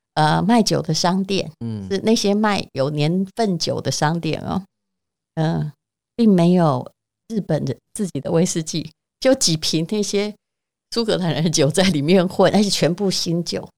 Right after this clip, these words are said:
Speaker 2: 哎呦，
Speaker 1: 所有的老酒。
Speaker 2: 老天爷啊。
Speaker 1: 他们就跟我说是大陆的朋友们全部打包一整船运回去了。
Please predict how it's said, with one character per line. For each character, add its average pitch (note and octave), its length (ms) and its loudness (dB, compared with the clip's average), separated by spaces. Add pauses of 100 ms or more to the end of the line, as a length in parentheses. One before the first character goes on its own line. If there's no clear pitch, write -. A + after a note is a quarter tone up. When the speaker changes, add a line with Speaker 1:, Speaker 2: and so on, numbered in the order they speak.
(120)
Speaker 2:
哎 G#3+ 80 -6
呦， G#3+ 60 2
Speaker 1:
所 G#3+ 100 4
有 - 40 -2
的 E3+ 100 0
老 D#3 220 2
酒。 - 140 0
Speaker 2:
老 - 60 -2
天 G2+ 120 2
爷 F2+ 200 0
啊。 E2 80 -6
Speaker 1:
他 A3+ 80 2
们 A#3 160 4
就 A3 160 2
跟 F#3+ 180 0
我 E3 160 -2
说 D#3+ 420 0 (220)
是 F3+ 340 -4 (320)
大 G3+ 220 2
陆 A3 160 4
的 G3+ 140 0
朋 G#3 240 -2
友 C4 180 4
们 A2 380 -2 (420)
全 D#3 320 2
部 G#3 320 0
打 - 260 -8
包 D#3 300 2 (760)
一 G#3 100 -2
整 D#3 260 0
船 C#3+ 420 -6 (280)
运 F#3+ 180 2
回 C3+ 180 -10
去 - 280 -10
了。 - 60 -16